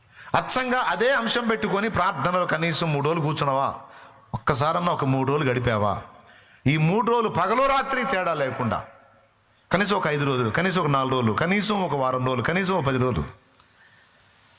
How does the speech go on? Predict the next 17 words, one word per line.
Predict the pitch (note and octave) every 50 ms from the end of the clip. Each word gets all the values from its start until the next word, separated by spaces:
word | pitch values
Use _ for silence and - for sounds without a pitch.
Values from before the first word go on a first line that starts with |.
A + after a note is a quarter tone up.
| - - - - - - -
"ఏమి | A2+ D3 G3 A3+ B3 A#3+
నా | A#3 A#3
కుమారి, | A3+ A3+ A3+ A3 A#3 A3+ A3+ A3 A3 G3+
ఏం | G#3+ A#3 A3+
ఆశించి | A#3 A3+ G#3+ A#3 A3+ A3+ A#3
నా | A#3 A3+
దగ్గరకు | A3+ A3+ A3 A#3 A3+ A3 A3
వచ్చావు? | A3+ A3+ - A3+ F#3 C3 -
ఏమి | C#3+ F#3 A3+ A3+ A#3
నా | A3+ A#3
కుమారుడా, | A#3 A#3 A3+ A3+ A#3+ A#3 A3+ A3+ A#3+ A#3
ఏం | G3+ G3+ A3+ A#3 A3+
ఆశించి | A#3 A3+ A3+ A#3+ G#3+ A#3
నా | A3+ A#3
దగ్గరకు | A#3 A#3 A3+ A#3+ A#3 A3 A#3+
వచ్చావు?" | A3+ - - A#3 F3 A#2+ - - - - - - - - - - - - - - -
తండ్రి, | B2 B2+ B2 C#3 D3+ E3+ F#3 E3 D#3+ D#3 - - - - -